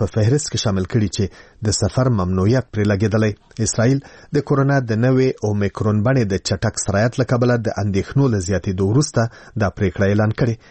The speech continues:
د دې پریکړې له مخې چې نن شپه نافذېږي، هغه خلک چې متحدو ایالتونو ته سفر کوي باید ځانګړې اجازه ولري.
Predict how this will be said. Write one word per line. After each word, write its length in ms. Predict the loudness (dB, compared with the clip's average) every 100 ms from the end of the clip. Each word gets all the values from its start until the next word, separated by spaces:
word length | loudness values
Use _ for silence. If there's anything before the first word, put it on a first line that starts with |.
| -6
د 20 | 0
دې 60 | 0 2
پریکړې 260 | 0 2 2
له 40 | 0
مخې 160 | 0 -2 -2
چې 80 | 0 2
نن 120 | 0
شپه 220 | -2 -2 -2
نافذېږي، 840 | -2 0 0 2 0 -4 -16 -20 -20 -4
هغه 160 | -2 0
خلک 280 | 0 0 -2
چې 60 | -2 -2
متحدو 400 | -2 0 2 2
ایالتونو 360 | 0 -2 -4 -2
ته 60 |
سفر 360 | -4 -4 -2 -2 0
کوي 180 | -2 0
باید 180 | -2 -2 -2
ځانګړې 300 | -2 0 2
اجازه 260 | 2 0 2
ولري. 280 | 2 2 0